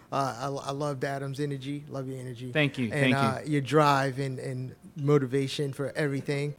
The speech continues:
Speaker 1: That's, that's how we initially met. And then, you know, came over and looked at the space, and we, we kinda, kinda drew out some ideas and everything. And,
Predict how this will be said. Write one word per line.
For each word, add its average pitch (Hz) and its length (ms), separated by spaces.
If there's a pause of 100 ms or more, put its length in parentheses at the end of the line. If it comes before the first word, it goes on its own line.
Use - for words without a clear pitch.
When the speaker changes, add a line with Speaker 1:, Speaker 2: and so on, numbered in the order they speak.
(120)
Speaker 1:
That's, 156 320
that's 147 260
how 165 160
we 151 140
initially 147 400
met. 202 340
And 143 160
then, 143 300
you 160 120
know, 147 260
came 151 300
over 147 280
and 143 220 (540)
looked 151 300
at 151 140
the - 80
space, 151 520
and 143 180
we, 143 260
we 139 260
kinda, 139 520 (220)
kinda 170 260
drew 147 260
out 147 180
some 151 180
ideas 143 760
and 143 120
everything. 139 560
And, 135 180